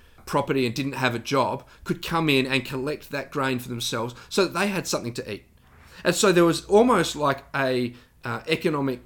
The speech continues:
package that was put in place for people who had no means of supporting themselves, that they could actually go and, and in that sense, take it from the rich people who had deliberately left it there for them. And so there was this overwhelming system that was set up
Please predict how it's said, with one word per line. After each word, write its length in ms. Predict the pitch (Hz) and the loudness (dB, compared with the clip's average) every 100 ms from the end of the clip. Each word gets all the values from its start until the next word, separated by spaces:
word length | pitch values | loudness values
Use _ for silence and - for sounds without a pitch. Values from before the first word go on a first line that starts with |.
| - - | -18 -8
package 480 | 160 165 147 135 | -6 -2 -4 -4
that 100 | 127 | -6
was 140 | 123 123 | -6 -6
put 180 | - 156 | -2 -2
in 120 | 123 | -2
place 340 | - 143 120 | -4 -4 -4
for 120 | - | -8
people 500 | 135 165 160 135 139 | -10 -6 -4 -2 -2
who 280 | 131 143 131 - - - | 0 -2 -2 -6 -20 -12
had 300 | - 170 160 | 2 2 4
no 220 | 165 151 | 4 4
means 340 | 139 143 143 127 | 4 2 0 -4
of 80 | |
supporting 420 | - 127 - 147 139 | -8 -6 -2 0 0
themselves, 360 | 127 127 117 | -2 -2 -4
that 80 | - | -4
they 120 | 131 | -4
could 140 | 131 139 | -2 -6
actually 220 | - 127 | -6 -4
go 320 | 135 131 123 - - - | 2 2 2 -4 -20 -6
and, 180 | 135 135 - | -4 -4 -2
and 420 | 143 131 123 123 - - - - | 0 2 0 -4 -16 -20 -20 -2
in 160 | 147 147 | 0 2
that 180 | 180 - | 2 2
sense, 300 | 156 135 - | -2 -2 -6
take 320 | - 170 175 | 0 0 0
it 140 | - | -4
from 180 | - 143 | -4 -2
the 80 | 131 | 2
rich 300 | 165 190 - | 2 0 -4
people 320 | 147 123 123 | -6 -2 -2
who 140 | 135 | -2
had 160 | 139 123 | -2 -2
deliberately 440 | 131 127 127 117 | -2 -4 -4 -6
left 260 | 123 127 - | -4 -4 -6
it 80 | 117 | -8
there 120 | 120 | -10
for 220 | - 117 | -6 -8
them. 120 | 113 - - - - - - | -8 -14 -20 -20 -20 -20 -8
And 100 | 170 | -2
so 120 | 202 | 2
there 100 | 175 | 4
was 120 | 170 170 | 2 2
this 220 | 165 - - _ | -2 -4 -18 _
overwhelming 1080 | 170 220 240 226 170 170 160 160 151 139 131 - _ _ _ _ _ | 8 8 8 2 4 4 4 4 2 0 -4 -10 _ _ _ _ _
system 640 | - - - 233 - 196 151 | -2 0 2 2 2 2 2
that 80 | |
was 180 | 135 135 | -2 -2
set 300 | - - 143 | -2 -2 0
up 420 | 139 104 160 - | 0 0 -2 -4